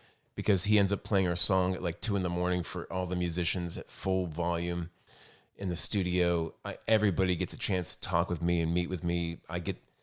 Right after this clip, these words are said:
hugged upon by Martina McBride and thumbsed up and all the kind of, like, stuff that would make a singer-songwriter,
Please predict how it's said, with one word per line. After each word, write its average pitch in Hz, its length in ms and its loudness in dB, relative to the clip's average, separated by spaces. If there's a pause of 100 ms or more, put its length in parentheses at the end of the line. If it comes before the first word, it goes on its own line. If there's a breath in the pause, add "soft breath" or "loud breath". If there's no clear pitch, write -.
(200)
hugged 90 300 -2
upon 90 440 0
by 85 200 -2
Martina 85 480 -2
McBride 87 540 0
and 82 160 -2
thumbsed 90 440 -2
up 85 260 0
and 85 100 0
all 110 240 4
the 110 100 2
kind 107 220 2
of, 90 160 0 (400 loud breath)
like, 101 300 0 (560)
stuff - 540 0
that 139 100 4
would 110 100 2
make 107 160 4
a 104 40 2
singer-songwriter, 104 1000 4